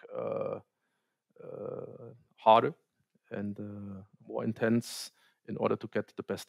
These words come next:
output. So that would be my, my advice. Enjoy as much as you can the work you are doing. If you feel that this is not the right work, then, then simply don't do it.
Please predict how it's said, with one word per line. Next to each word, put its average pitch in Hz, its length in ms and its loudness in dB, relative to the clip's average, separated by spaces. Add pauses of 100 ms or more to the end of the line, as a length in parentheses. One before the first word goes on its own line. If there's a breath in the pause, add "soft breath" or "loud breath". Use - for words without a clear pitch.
output. - 460 -4 (680)
So 101 460 0 (120)
that - 140 0
would 139 140 4
be 123 100 4
my, 107 320 10
my 113 140 4
advice. 107 540 0
Enjoy 123 400 4
as 117 160 -4
much 110 180 -4
as 107 160 -12
you - 60 -10
can 113 240 -2
the 107 100 -4
work 110 300 -4
you 107 100 -2
are 104 60 0
doing. 131 400 6 (500)
If - 140 -18
you 117 80 -10
feel 131 260 0
that 117 140 0 (100)
this 107 160 -4
is - 240 -12 (140)
not 120 200 2
the 131 120 0
right 131 320 2
work, 131 240 -4
then, 104 240 -10
then 110 100 -4
simply 113 320 -6
don't 123 320 0
do 147 140 0
it. 175 80 -4